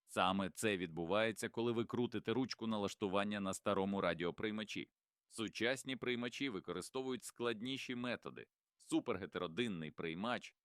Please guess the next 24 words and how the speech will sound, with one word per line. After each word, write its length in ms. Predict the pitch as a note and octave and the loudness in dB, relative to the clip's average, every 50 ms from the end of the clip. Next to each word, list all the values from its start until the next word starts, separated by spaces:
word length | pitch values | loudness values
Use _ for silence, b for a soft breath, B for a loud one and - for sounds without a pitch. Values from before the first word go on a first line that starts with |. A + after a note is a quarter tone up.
| _ | _
винайдений 720 | - F2 G#2+ D3 D#3+ D#3 D3 C#3+ B2+ A#2 B2+ B2+ B2+ B2 - - | -8 -2 0 0 0 2 0 -2 0 0 0 0 0 -2 -2 -2
у 120 | A#2 G#2 | -2 -2
тисяча 680 | - _ - D3 D3+ C#3+ - - E2+ - - D2+ B1 - - - | -2 _ 2 4 4 4 2 -2 -6 -6 -4 -6 -8 -8 -10 -10
дев'ятсот 600 | F2 F#2 B2 A#2+ A#2 A#2+ A2+ - - D3+ D3 - | -4 0 2 2 4 2 0 0 0 -2 -2 -2
вісімнадцятому 800 | B2+ B2 - B2 A#2 A2 G#2+ F#2 - - E2+ - F2 F2 F2 G2 | -4 -6 -4 -2 -2 0 0 0 -2 -4 -6 -6 -6 -4 -2 0
році, 400 | A#2+ C#3+ C#3 - - D2 B1+ - _ _ - | 0 0 0 0 -2 -8 -10 -10 _ _ 0
перетворює 680 | B2+ A#2+ A#2+ A2 - - A#2+ D3+ F3 E3+ D#3 D3 C3+ B2 | 2 2 2 0 -2 -2 0 2 2 2 4 2 2 2
високочастотний 1040 | G#2+ A2+ A2 - B2 A2 - G2 - F2+ E2+ - - A#2 A2+ A2+ - A#2+ A#2 A2 | 2 0 0 0 -2 -2 -2 -4 -2 -4 -6 -4 -2 -2 -2 -2 0 0 0 2
радіосигнал 960 | G#2 A2 A2 G2+ G#2 G#2 G2 - - A2+ G#2 F#2+ G#2 A2+ B2+ C3 G#2+ E2 C2+ - _ - | 4 4 4 4 2 0 0 0 -2 -2 -2 -2 0 2 4 4 4 2 0 -4 _ -4
на 220 | A2 A#2+ A#2+ A2+ | 0 2 2 2
нижчу 540 | G#2+ G2+ G2+ A2 A#2+ A#2+ - - - C3 A#2 | 2 2 0 0 0 -2 -4 -4 -6 -6 -4
проміжну 520 | - A2+ A#2 G#2+ G#2+ G#2 F2+ F#2+ F#2+ E2+ | 0 0 0 0 0 -2 -2 -4 -6 -8
частоту, 600 | - - D#2+ - - - F#2 E2+ - - F2+ C#2+ - _ _ _ _ _ - | -6 -8 -8 -8 -6 -4 -6 -4 -2 -2 -2 -2 -2 _ _ _ _ _ -8
де 180 | F#2 F2+ B2+ C3 | -2 0 2 2
його 300 | B2+ B2 A2 A#2+ B2 A#2+ | 4 2 2 2 2 2
легше 460 | A2 G2 F2+ F2+ D#2+ - - - A2 | 2 2 2 2 0 -2 -4 -2 -2
обробляти. 640 | G#2 G2+ G2+ G#2+ F#2 E2 E2+ E2 C2+ - - - - _ _ _ _ _ _ _ _ | -2 0 0 -2 0 0 0 -2 -2 -4 -8 -14 -20 _ _ _ _ _ _ _ _
Цифрові 440 | - - C3+ - A#2+ A#2+ G#2 F#2+ F2+ | -2 -2 -2 0 0 0 0 0 0
приймачі 480 | - A2 G#2+ G#2 G2 G2+ G2+ - - C#3+ | 0 0 -2 -2 -2 -2 -2 -2 -2 -2
взагалі 560 | A#2 G#2 B2+ A2+ A#2 A2 G#2+ A#2 B2 A#2 - _ _ _ _ _ _ | 0 2 2 2 2 2 2 2 0 0 -2 _ _ _ _ _ _
перетворюють 580 | - E3 E3 D3+ - B2+ A2+ G2 E2+ D2 C#2 - | 12 12 12 12 12 12 12 12 12 12 12 12
радіосигнал 800 | - C#2 C2+ B1+ C#2 C#2 - - A#2+ A#2 A#2 E3 G3 G3 G3 F3+ | 12 12 12 12 12 12 12 12 12 12 12 12 12 12 12 12
у 60 | D#3 | 12
послідовність 800 | - C3 A2+ - F#2+ F#2+ D#2+ E2 E2+ D#2 D2 D#2+ D#2+ - - - | 12 12 12 12 12 12 12 12 12 12 12 12 12 10 8 4